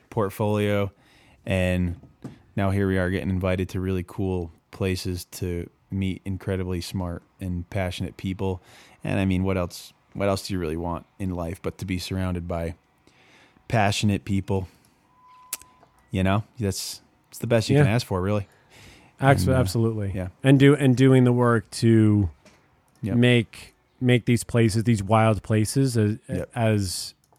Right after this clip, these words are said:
Speaker 2: the best they can be,
Speaker 1: Yep.
Speaker 2: to keep them as wild as possible and to really promote coexistence. And I think that's,
Speaker 1: Yep.
Speaker 2: again, a lot of what, it might not have been absolutely what Steven and I
Speaker 1: <laughs>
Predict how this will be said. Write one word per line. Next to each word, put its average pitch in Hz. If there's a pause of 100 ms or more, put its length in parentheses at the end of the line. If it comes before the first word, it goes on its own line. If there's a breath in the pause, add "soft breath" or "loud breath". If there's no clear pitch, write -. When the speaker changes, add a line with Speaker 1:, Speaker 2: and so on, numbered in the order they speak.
(280)
Speaker 2:
the 110
best 107
they 117
can 107
be, 113 (220 soft breath)
Speaker 1:
Yep. 87
Speaker 2:
to 120
keep -
them 110
as 98
wild 107
as 101
possible 139
and 107
to 104
really 107
promote 104
coexistence. 98
And 104
I 101
think 101
that's, 98
Speaker 1:
Yep. 90 (500 soft breath)
Speaker 2:
again, 120
a 113
lot 117
of 110
what, 117 (520)
it 135
might 135
not 139
have 117
been 120 (260)
absolutely 139
what 151
Steven 160
and 151
I 147 (140)
Speaker 1:
<laughs> 147